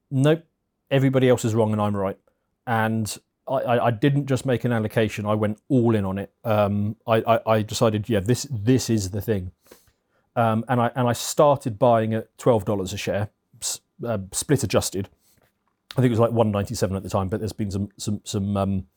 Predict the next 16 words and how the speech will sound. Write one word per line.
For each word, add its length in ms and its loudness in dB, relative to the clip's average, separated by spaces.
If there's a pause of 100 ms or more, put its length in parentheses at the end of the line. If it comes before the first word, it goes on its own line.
(520)
um, 380 0
stock 240 2
splits 340 -6
along 220 -2
the 60 -6
way. 240 -4 (260)
So 120 0
I 20 4
started 320 2
buying 180 4
at 60 -6
twelve 220 2
dollars 280 0
a 60 -8
share, 500 0
and 500 0